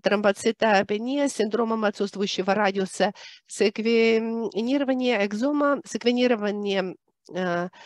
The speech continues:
эм, экзома являя-, выявляет причину в основном у тех, у кого есть ясное подозрение на заболевание. Итак, эм, здесь мы выделяем P F D, это симптомы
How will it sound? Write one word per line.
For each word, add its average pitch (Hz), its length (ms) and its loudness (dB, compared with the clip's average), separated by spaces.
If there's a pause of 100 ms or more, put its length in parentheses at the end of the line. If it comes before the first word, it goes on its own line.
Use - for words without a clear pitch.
(280)
эм, 190 300 0
экзома 247 320 2
являя-, 220 580 0
выявляет 226 680 0
причину 254 520 -2
в 226 60 -2
основном 226 400 0
у 233 40 0
тех, 285 260 -2
у 220 80 -4
кого 214 340 0
есть 226 340 -2
ясное 226 440 0
подозрение 214 600 0
на 214 240 2
заболевание. 190 1000 0 (540)
Итак, 233 720 0 (180)
эм, 208 400 4 (280)
здесь 247 320 0
мы 285 120 2
выделяем 240 560 0
P 240 240 -2
F 202 220 0
D, 269 180 0
это 226 160 0
симптомы 262 880 -2